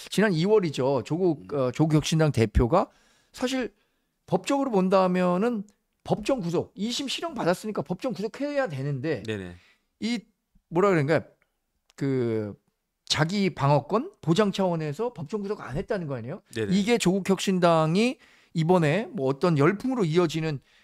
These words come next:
Speaker 1: 그 단초가 되기도 했는데 그런 측면에서 본다면 사법부 판단이 굉장히 중요해진 것 같아요. 앞으로 더 중요해질 수밖에 없겠죠?
Speaker 2: 옛말에는,
Speaker 1: 네.
Speaker 2: 옛날에 저 뭐 지존파인가 뭐 누구였지? 지존파는 아니었던 것 같은데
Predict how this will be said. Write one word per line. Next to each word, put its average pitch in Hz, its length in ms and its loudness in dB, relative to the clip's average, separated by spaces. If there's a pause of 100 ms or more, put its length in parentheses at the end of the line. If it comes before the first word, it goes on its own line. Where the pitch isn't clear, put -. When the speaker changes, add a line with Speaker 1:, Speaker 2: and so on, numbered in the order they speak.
Speaker 1:
그 139 280 -2
단초가 151 400 -2
되기도 135 320 -2
했는데 139 600 0 (640)
그런 214 240 0
측면에서 214 320 0
본다면 185 380 0
사법부 247 380 0
판단이 180 640 6 (280)
굉장히 190 280 6
중요해진 180 440 0
것 147 100 -2
같아요. 98 180 -8
앞으로 220 200 -10 (220)
더 190 160 0
중요해질 190 380 -6
수밖에 160 260 -10
없겠죠? 196 500 -10 (400)
Speaker 2:
옛말에는, 135 840 -2
Speaker 1:
네. 104 80 -10
Speaker 2:
옛날에 127 440 0
저 - 160 -10
뭐 113 120 -8
지존파인가 120 800 -6
뭐 113 420 -4
누구였지? 113 560 -8
지존파는 120 520 -8
아니었던 104 380 -8
것 98 60 -6
같은데 98 520 -10